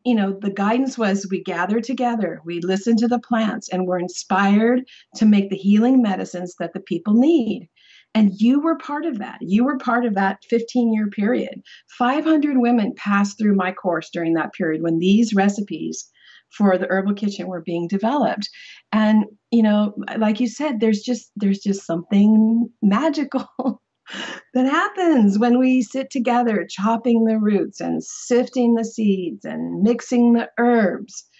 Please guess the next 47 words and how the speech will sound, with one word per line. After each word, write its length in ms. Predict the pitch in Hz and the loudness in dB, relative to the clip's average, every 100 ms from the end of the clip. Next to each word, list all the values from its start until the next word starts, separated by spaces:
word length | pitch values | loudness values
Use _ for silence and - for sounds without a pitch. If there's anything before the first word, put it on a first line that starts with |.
| - _ _ _ | -20 _ _ _
You 140 | 202 | 2
know, 240 | 196 208 226 | 4 4 2
we 140 | 214 | 2
relax 640 | 180 175 190 220 247 - 254 | 0 -4 -2 -2 -2 -4 -2
more, 340 | 247 247 247 | 0 2 0
we 160 | 190 170 175 | -2 -4 -6
laugh 380 | 214 233 247 240 | -4 -2 -2 0
more. 540 | 240 240 240 240 240 - _ _ _ _ _ | 2 2 2 2 0 -4 _ _ _ _ _
And 360 | 220 220 214 208 | 0 4 4 4
suddenly 540 | 196 254 254 254 247 | 2 2 4 4 2
we 340 | 214 214 202 185 - 196 190 | 2 2 0 -2 -10 -8 -4
go 180 | 226 240 | 0 2
into 200 | 240 247 | 2 0
that 180 | 202 202 | -2 -2
part 160 | 220 | -2
of 140 | 220 214 | -2 -2
our 120 | 190 | -4
brain 360 | 185 208 233 | -2 0 2
that 120 | 220 - | 0 -2
solves 400 | - 170 156 - - | -6 -6 -8 -16 -14
problems. 880 | 240 262 262 254 247 247 247 240 - - _ _ _ _ _ - | -4 0 2 2 4 2 0 -2 -8 -18 _ _ _ _ _ 0
You 140 | 220 | 4
know, 180 | 214 214 | 4 4
our, 360 | 208 175 - - | 2 0 -4 -6
our, 360 | 180 170 - - | -4 -6 -8 -10
our 100 | 170 | -8
minds 600 | 170 180 202 254 269 262 | -6 -2 0 2 2 0
let 200 | 262 233 | -2 -2
go, 220 | 240 240 | 0 2
and 80 | 240 | 2
we 80 | 214 | 0
stop, 400 | - 294 349 403 | -2 -4 -2 -2
we 120 | 247 | -2
stop 260 | 262 311 359 | -2 -4 -6
trying 200 | 359 339 | -2 0
to 40 | |
hold 240 | 214 247 254 | 0 0 2
on 160 | 247 | 0
to, 140 | 214 214 | 0 -4
like, 160 | 175 - | -6 -6
"Oh 80 | 254 | -4
my 120 | 277 | -2
gosh, 280 | 254 226 202 | -2 -6 -4
what 180 | 247 233 | -6 -4
good, 220 | 262 262 | -2 -2
what 200 | 233 254 | -4 -6
good, 240 | - 269 | -4 -2